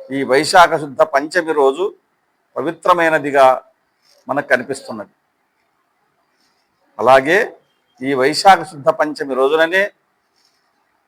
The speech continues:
విశిష్టాద్వైత మత ప్రవా-, ప్రవర్తకుడు శ్రీ రామానుజాచార్యుల వారు కూడా అవతరించినటువంటి రోజు.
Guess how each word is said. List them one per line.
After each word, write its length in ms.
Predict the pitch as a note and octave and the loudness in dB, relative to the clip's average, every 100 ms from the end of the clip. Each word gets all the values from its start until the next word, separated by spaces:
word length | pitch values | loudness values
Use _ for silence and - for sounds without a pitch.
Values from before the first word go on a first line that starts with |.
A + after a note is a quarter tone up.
| _ _ _ - | _ _ _ -12
విశిష్టాద్వైత 840 | C#3+ G#3 - G3 F3+ E3+ F3+ F#3 F3 | -2 -2 2 6 6 6 0 0 0
మత 120 | E3 E3 - | 0 -2 -6
ప్రవా-, 500 | C3+ D3 E3 D#3+ - _ _ _ - | -2 4 4 4 -2 _ _ _ 0
ప్రవర్తకుడు 580 | D#3 E3 - D3+ F3+ A3 - _ _ _ _ _ _ _ _ _ _ _ | 2 2 -2 -4 -2 -2 -6 _ _ _ _ _ _ _ _ _ _ _
శ్రీ 260 | - D3+ E3+ C3+ C3+ C3+ - _ _ _ _ _ | -10 -4 -2 -2 -4 -8 -16 _ _ _ _ _
రామానుజాచార్యుల 1200 | G#2 B2 E3 F#3+ F#3+ F3+ F3 E3+ E3 E3 D#3 D#3 D3+ C#3+ | -2 0 2 2 0 2 4 4 4 2 0 0 -2 0
వారు 180 | C#3+ C3+ C#3 | -2 -4 -6
కూడా 200 | D3+ G3 B3+ - _ _ _ _ | 2 2 2 -4 _ _ _ _
అవతరించినటువంటి 1000 | B2+ C3+ D#3 D3 D3 C#3 C3+ B2+ C3 - - | -4 -2 0 -2 -4 -10 -14 -10 -10 -10 -12
రోజు. 200 | A#2 - | -12 -12